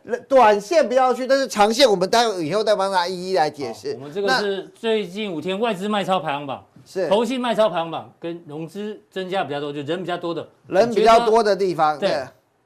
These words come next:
Speaker 1: 我先跟大家讲，投信卖超排行榜第一名叫华兴。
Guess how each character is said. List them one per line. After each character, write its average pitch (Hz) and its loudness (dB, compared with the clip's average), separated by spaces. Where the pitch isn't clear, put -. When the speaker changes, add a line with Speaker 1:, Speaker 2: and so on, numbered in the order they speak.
Speaker 1:
我 202 2
先 277 -2
跟 247 -2
大 240 8
家 - 6
讲， 175 -2
投 226 4
信 277 -2
卖 262 4
超 233 4
排 214 4
行 196 6
榜 165 0
第 220 -4
一 - -2
名 180 -2
叫 180 4
华 131 0
兴。 135 -10